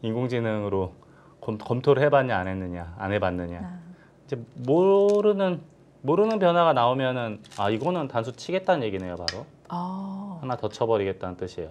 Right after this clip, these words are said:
Speaker 1: 늘면은 이어서 싸울 만하다는 얘기고요.
Speaker 2: 네.
Speaker 1: 이게 이제 단수 치고 따낼 때 이 단수가 있는데
Speaker 2: 네.
Speaker 1: 이게 지금 팩감이 있으면은 백도 바로 패를 들어갈 수가 있지 않습니까?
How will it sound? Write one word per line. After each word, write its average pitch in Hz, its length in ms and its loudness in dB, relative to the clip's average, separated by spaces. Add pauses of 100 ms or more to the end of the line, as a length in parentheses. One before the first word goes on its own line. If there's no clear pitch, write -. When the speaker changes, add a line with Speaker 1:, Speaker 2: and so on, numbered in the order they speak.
Speaker 1:
늘면은 180 560 2
이어서 135 260 2
싸울 143 300 2
만하다는 135 440 -2
얘기고요. 92 400 -6
Speaker 2:
네. 180 420 -4 (1000)
Speaker 1:
이게 160 200 4
이제 175 120 4
단수 175 340 2
치고 214 600 8
따낼 190 400 6
때 151 540 6
이 196 420 2
단수가 160 500 4
있는데 135 600 4
Speaker 2:
네. 180 380 2
Speaker 1:
이게 185 120 4
지금 180 160 0
팩감이 202 1080 4 (360)
있으면은 160 880 2
백도 143 340 -2
바로 160 420 6
패를 180 260 2
들어갈 123 300 4
수가 131 200 2
있지 98 180 0
않습니까? 113 640 -4